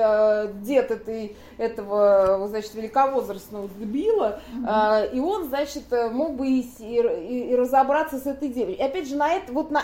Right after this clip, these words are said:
Speaker 1: эту сцену, зачем на эту сцену потрачено десять минут моей жизни?
Speaker 2: Ну да.
Speaker 1: То есть я не говорю, что она плохо сыграна, я им говорю, чтобы что?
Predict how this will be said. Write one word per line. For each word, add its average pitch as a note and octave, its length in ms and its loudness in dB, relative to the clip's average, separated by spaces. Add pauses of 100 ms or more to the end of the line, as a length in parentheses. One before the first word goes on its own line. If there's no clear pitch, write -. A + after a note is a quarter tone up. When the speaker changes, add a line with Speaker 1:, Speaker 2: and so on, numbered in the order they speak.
Speaker 1:
эту E4+ 300 2
сцену, A#4+ 640 -2
зачем E4+ 640 -2
на C#4 120 0
эту C#4 180 0
сцену A#4 340 -4
потрачено C#4+ 600 -4
десять A#3+ 320 -10
минут C#4 220 -6
моей A#3 220 -4
жизни? G3 420 -12 (180)
Speaker 2:
Ну A#3 180 -10
да. E3+ 120 -16 (180)
Speaker 1:
То E4 80 -2
есть F4 120 -2
я G4 60 -2
не F#4+ 100 2
говорю, A#4 160 0
что G#4 120 2
она E4+ 100 0
плохо E4+ 320 -2
сыграна, B3+ 400 0
я C#4+ 140 2
им E4+ 80 0
говорю, E4 160 -2
чтобы D#4+ 260 -4
что? D#4 560 -2